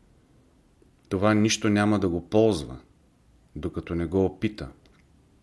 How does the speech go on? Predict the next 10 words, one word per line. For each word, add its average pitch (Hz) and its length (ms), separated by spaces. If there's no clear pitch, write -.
Само 113 340
живият 127 520
опит 110 440
е, 107 100
който 101 480
прави 98 320
нещата 95 500
познати 92 640
и 90 80
разбрани. 85 600